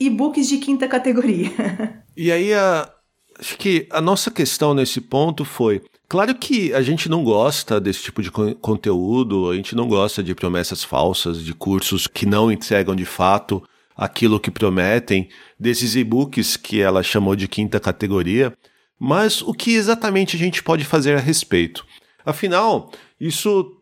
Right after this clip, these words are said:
Speaker 2: tá aí por todo lado, né, Lívia?
Speaker 1: Uhum.
Speaker 2: Todo dia acaba surgindo um guru novo, um truque mais recente,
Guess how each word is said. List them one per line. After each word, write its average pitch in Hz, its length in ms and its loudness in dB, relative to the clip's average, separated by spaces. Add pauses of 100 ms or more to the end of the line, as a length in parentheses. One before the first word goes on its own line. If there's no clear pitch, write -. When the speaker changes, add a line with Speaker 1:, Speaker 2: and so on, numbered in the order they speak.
Speaker 2:
tá 190 120 2
aí 202 120 2
por 208 200 0
todo 214 300 0
lado, 123 360 2
né, 117 160 4
Lívia? 98 340 2 (140)
Speaker 1:
Uhum. 180 300 -4
Speaker 2:
Todo 214 240 2
dia 156 420 2
acaba 143 440 0
surgindo 123 680 2
um 113 240 0
guru 123 260 2
novo, 107 800 0
um 110 60 -4
truque 127 320 0
mais 120 160 2
recente, 110 1040 0